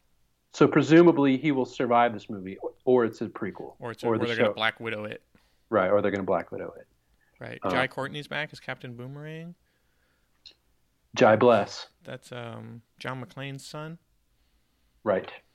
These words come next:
Speaker 1: right. And also, uh, re-, the third, iter-, fourth,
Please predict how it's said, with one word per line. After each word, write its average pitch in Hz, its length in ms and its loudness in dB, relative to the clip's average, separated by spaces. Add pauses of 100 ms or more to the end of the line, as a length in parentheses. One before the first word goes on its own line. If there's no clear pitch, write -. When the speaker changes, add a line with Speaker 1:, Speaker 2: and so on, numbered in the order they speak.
(240)
Speaker 1:
right. - 220 -12 (1000)
And 120 160 4
also, 110 480 4
uh, 92 540 -2 (500)
re-, 117 340 -2
the 110 400 0 (160)
third, 110 380 4
iter-, 113 260 -2 (140)
fourth, 117 300 4